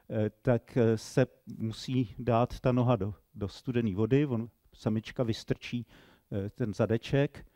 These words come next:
eh, teď se to musí skřípnout mezi dvě dvíř-, eh, dřívka, eh, a opatrně začít navinovat. A to ale se musí navinovat třeba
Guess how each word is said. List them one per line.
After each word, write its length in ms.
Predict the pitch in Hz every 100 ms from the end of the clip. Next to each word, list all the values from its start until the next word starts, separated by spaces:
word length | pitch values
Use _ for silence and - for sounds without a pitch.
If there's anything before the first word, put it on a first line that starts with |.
| _ _ _ -
eh, 120 | 107 -
teď 200 | - 120
se 140 | - 139
to 120 | 143
musí 380 | 135 - 123 95 - -
skřípnout 840 | - - - 139 127 151 143 131
mezi 280 | 135 131 147
dvě 240 | 127 123 101
dvíř-, 440 | 95 101 - - -
eh, 80 | 101
dřívka, 800 | 117 - 110 - - 123 120 156 - _ _ _ _ _ -
eh, 320 | 98 101 113 - _ _ -
a 260 | 120 113 - 131 - - 110 - - 107 _ _ - - 131
opatrně 680 | 135 139 160 165 160 156 147
začít 460 | 135 135 - 147 143
navinovat. 640 | 120 117 120 104 92 - - _ _ _ _ _
A 100 | 113
to 260 | - 143 156
ale 260 | 143 151
se 160 | 143 160
musí 320 | 147 - 165
navinovat 640 | 143 131 147 147 147 -
třeba 460 | - 156 131 143 143